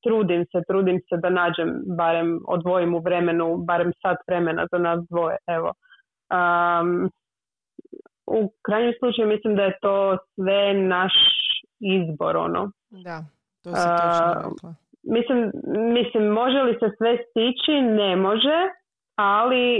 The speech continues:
Speaker 1: možemo sigurno se poboljšati u nekim, a, a,
Speaker 2: Da.
Speaker 1: dijelovima koje bi htjeli poboljšati.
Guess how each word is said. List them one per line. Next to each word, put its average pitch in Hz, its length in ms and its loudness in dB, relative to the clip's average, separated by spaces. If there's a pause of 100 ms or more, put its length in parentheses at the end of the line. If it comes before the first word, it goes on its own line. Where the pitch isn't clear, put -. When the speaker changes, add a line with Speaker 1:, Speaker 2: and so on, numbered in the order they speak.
(140)
Speaker 1:
možemo 208 500 0
sigurno 196 460 0
se 185 220 -2 (120)
poboljšati 180 640 -2
u 180 80 -2
nekim, 175 500 -2
a, 175 240 -4 (1300)
a, 180 220 0
Speaker 2:
Da. - 20 -
Speaker 1:
dijelovima 170 880 0 (420)
koje 180 220 -2
bi 170 100 -2
htjeli 180 360 0
poboljšati. 185 840 -2